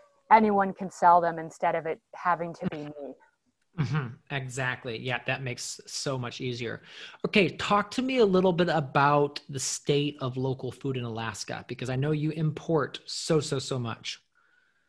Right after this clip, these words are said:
Speaker 1: Yeah, Alaska, you know, the last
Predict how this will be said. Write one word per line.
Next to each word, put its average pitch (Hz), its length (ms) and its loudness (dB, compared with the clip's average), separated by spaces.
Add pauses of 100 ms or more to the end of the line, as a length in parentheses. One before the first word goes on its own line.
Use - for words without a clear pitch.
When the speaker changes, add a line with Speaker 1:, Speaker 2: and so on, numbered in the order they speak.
(400)
Speaker 1:
Yeah, 202 640 10
Alaska, 240 1000 10 (200)
you 214 200 -2
know, 196 240 2
the 196 80 6
last 208 560 6